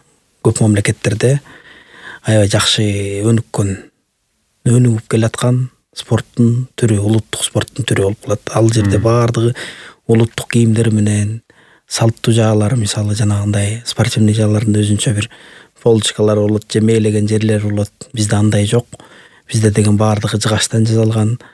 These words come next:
Speaker 2: Мгм.
Speaker 1: баягы илгеркидей, э, илгери коргонуу үчүн, аңчылык үчүн колдонулган жаалардай болгон жааларды колдонуп, ошондой эме кылабыз. А, бул алгыр куштар боюнча болгондо, алгыр куштар боюнча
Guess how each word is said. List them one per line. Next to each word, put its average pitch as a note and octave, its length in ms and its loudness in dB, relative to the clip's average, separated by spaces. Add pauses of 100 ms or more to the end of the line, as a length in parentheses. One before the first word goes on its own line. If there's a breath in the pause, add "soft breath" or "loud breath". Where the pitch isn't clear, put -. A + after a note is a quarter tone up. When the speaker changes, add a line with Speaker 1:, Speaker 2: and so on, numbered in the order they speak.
Speaker 2:
Мгм. F#2+ 220 -8
Speaker 1:
баягы G2+ 260 0
илгеркидей, A2 580 0 (640)
э, - 40 -2 (200)
илгери G#2 600 0 (680)
коргонуу A2 480 2
үчүн, A2 280 -2
аңчылык A2 440 0
үчүн G#2+ 240 -2
колдонулган G#2+ 640 0 (520 loud breath)
жаалардай G#2+ 420 0
болгон G#2 220 0
жааларды G#2 400 -2
колдонуп, G#2 360 0 (360)
ошондой G#2 440 2
эме G#2 160 2
кылабыз. G#2+ 380 0 (560 loud breath)
А, G2+ 320 2
бул G#2 160 0
алгыр A2 300 2
куштар A2+ 300 -2
боюнча A2 360 0
болгондо, A2+ 680 0
алгыр A2 400 -2
куштар - 240 -4
боюнча G#2 480 0